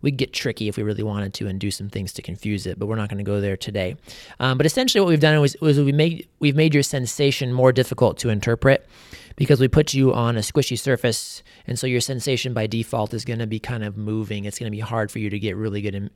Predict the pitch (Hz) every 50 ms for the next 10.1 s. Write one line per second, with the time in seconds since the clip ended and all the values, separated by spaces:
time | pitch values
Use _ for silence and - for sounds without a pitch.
0 | _ - 117 110 - 117 110 107 101 101 101 101 - - 101 101 - - 104 101
1 | - - 98 135 143 - _ _ _ _ _ - - - - - - - - -
2 | 170 160 160 156 - - - _ _ - - - _ _ _ _ _ _ - -
3 | - 147 151 160 160 160 170 151 147 147 147 151 147 147 143 143 139 131 127 131
4 | 143 147 165 156 160 170 160 151 151 151 160 156 - 170 165 156 143 131 - -
5 | 131 127 - 127 113 - - 117 123 139 139 - 160 147 135 - 151 147 139 -
6 | 151 139 - 120 143 139 - 147 143 143 143 143 - - - - - - - -
7 | 135 - - - 226 175 170 170 - - 160 156 - - 139 139 135 135 131 135
8 | 127 127 123 - 135 127 127 123 - - 123 127 127 - - - 135 123 135 127
9 | - 123 110 - - - 117 110 110 113 113 110 107 110 110 - - - - -
10 | -